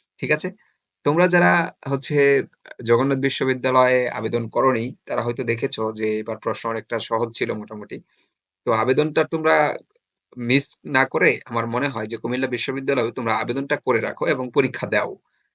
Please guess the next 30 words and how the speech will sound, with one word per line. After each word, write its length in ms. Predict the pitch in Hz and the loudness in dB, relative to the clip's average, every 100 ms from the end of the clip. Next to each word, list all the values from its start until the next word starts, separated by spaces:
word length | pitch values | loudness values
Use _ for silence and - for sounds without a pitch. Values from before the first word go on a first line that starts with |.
| _ _ _ _ _ _ - | _ _ _ _ _ _ 4
পরবর্তীতে 460 | 156 180 190 180 | 6 6 0 -2
তোমার 240 | 185 170 156 | 0 2 2
পরীক্ষা 600 | 143 143 - 151 147 147 | 2 0 0 0 2 2
দেওয়ার 340 | 135 131 127 | 2 2 2
পর 220 | - 135 127 | 0 -2 -2
তুমি 220 | 127 127 | -4 -2
যদি 160 | 123 | -4
চান্স 320 | 120 123 117 - | -2 -2 -2 -2
পাও, 360 | 120 117 117 - _ _ - | 0 0 -2 -12 _ _ -4
সাবজেক্টের 580 | 120 113 123 127 131 | 0 2 2 0 0
উপর 200 | 127 127 | -2 -2
ভিত্তি 300 | 110 113 - | -4 -6 -4
করে 180 | 120 117 | 0 0
তুমি 180 | 117 117 | 0 -4
অন্য 240 | 117 117 | -4 -4
কোথাও 260 | 117 113 113 | -6 -4 -2
ভালো 200 | 107 110 | -2 -2
জায়গায় 240 | 107 110 110 | -2 -4 -4
চান্স 240 | 110 107 | -8 -8
পেলে 200 | 110 107 | -10 -10
তখন 220 | 147 143 | -8 -8
তুমি 160 | 135 117 | -8 -8
চলে 160 | 117 | -6
যেতে 220 | 104 101 - | -6 -10 -12
পারবা। 260 | 113 131 - _ _ _ - | -14 -14 -16 _ _ _ -8
But 100 | 90 - | -8 -4
আমার 280 | 110 143 175 - _ _ | 0 0 0 -4 _ _
মতে 340 | 120 110 147 - | 0 0 0 -2
তোমাদের 380 | - 117 110 107 | -4 -6 -4 -4
উচিত 300 | 131 127 123 | -4 0 0